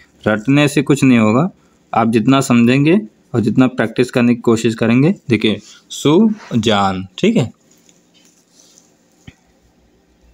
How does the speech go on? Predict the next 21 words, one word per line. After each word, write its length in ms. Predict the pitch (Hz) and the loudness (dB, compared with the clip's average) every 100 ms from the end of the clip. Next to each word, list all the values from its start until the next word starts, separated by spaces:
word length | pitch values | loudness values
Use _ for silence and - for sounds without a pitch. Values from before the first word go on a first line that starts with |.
| - - - - | -20 -20 -20 -6
अब 100 | 117 | -2
वी 200 | 110 131 | 0 0
से 120 | 131 120 | 0 -2
बताइए, 400 | 117 117 110 123 | 0 0 0 0
आप 220 | 120 120 | 0 -2
वी 180 | 113 117 | 0 2
से 140 | 117 | 0
क्या 200 | - 113 | -4 -4
शब्द 220 | 107 107 98 | -2 -4 -2
बना 240 | 104 104 | 0 0
सकते 320 | 101 - - | -2 -8 -6
हैं, 180 | 101 139 - - _ _ _ _ - | -4 -4 -4 -16 _ _ _ _ -4
बताइए। 420 | 98 98 95 92 - _ _ _ _ _ - | -2 -2 -2 -6 -14 _ _ _ _ _ -2
आपको 260 | 107 107 117 | -2 -2 0
तो 80 | |
एक 120 | 120 113 | 0 0
subject 400 | 101 107 110 120 | -2 -2 -2 2
ही 80 | |
हो 180 | 117 110 | 2 4
गया 220 | 107 104 | 2 2
आपका, 320 | 104 104 101 | 0 -2 -6